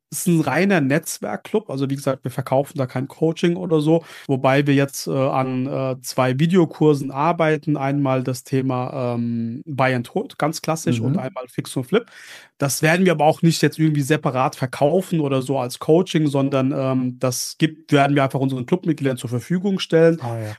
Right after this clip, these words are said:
Speaker 1: Weil ich
Speaker 2: cool.
Speaker 1: einfach gemerkt hab, dass vielen, gerade die am Anfang stehen, einfach so dieser rote Leitfaden fehlt, ne? Wie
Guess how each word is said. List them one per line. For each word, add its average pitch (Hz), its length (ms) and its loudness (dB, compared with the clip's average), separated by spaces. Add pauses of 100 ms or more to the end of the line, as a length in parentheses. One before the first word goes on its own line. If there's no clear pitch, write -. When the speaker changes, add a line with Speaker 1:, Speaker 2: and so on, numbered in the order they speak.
Speaker 1:
Weil 139 120 0
ich 127 60 2
Speaker 2:
cool. - 20 4
Speaker 1:
einfach 160 240 2
gemerkt 143 400 2
hab, 165 100 0
dass 135 200 0
vielen, 165 420 4
gerade 151 360 2
die 151 200 0
am 143 180 0
Anfang 151 300 0
stehen, 143 220 -4
einfach 143 200 -2
so 143 100 2
dieser 135 300 2
rote 147 440 4
Leitfaden 123 880 -2
fehlt, 113 420 -10
ne? 185 240 0
Wie 165 120 -4